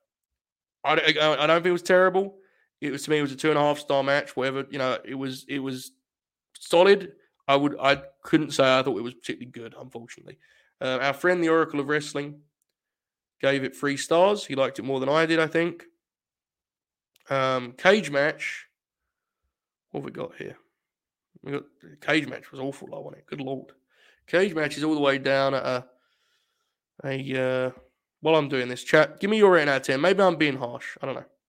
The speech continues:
Cage match is at a four point seven two. They didn't like it very much, but you get what you get. I'm intrigued, chat. What did you think of it? And again, I thought it was fine. I just, I want it to be better because I think they can, I know they can do it. I've seen them literally do it,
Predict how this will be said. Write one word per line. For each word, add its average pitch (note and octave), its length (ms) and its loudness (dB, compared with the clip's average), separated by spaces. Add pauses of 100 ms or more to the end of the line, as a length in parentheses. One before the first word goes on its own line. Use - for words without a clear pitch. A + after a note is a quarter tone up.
(420)
Cage A3+ 200 6
match G3+ 200 2
is E3+ 80 0
at D3+ 80 2
a D3+ 40 -4
four E3+ 360 0
point D#3 400 0 (180)
seven C#3+ 400 0
two. - 300 -10 (280)
They C#3+ 120 0
didn't C3 180 -4
like B2 180 -10
it - 60 -20
very A#2+ 140 -10
much, A#2+ 320 -12
but - 100 -16 (880)
you C3+ 120 -6
get A#2 80 -2
what A2 80 -4
you G#2 80 -8
get. - 180 -6 (300)
I'm C#3+ 80 0
intrigued, D#3 360 4
chat. C3 160 2
What D#3 80 2
did D3+ 120 0
you D3 80 -6
think B2+ 160 -6
of - 100 -12
it? - 120 -12 (1600)
And F#3 100 6
again, G#3 260 8
I F#3+ 100 4
thought B3 120 2
it A#3+ 40 2
was F#3 140 2
fine. C3+ 380 -2
I C#3+ 80 -2
just, F3+ 220 -6
I G3 40 2
want G#3+ 200 2
it D3+ 80 -14
to D#3+ 100 -16
be C#3+ 60 -16
better D3 260 -2
because C#3 240 -10
I D#3+ 80 0
think F3+ 160 -2
they E3+ 100 -8
can, E3 360 -6
I D#3+ 100 -4
know G3+ 220 0
they D#3 120 -2
can B2 140 -14
do A#2+ 60 -14
it. - 60 -14
I've C3 160 -6
seen A#3 260 -4
them C#3 160 -6
literally D#3 320 -6
do F#3+ 180 -4
it, - 140 -10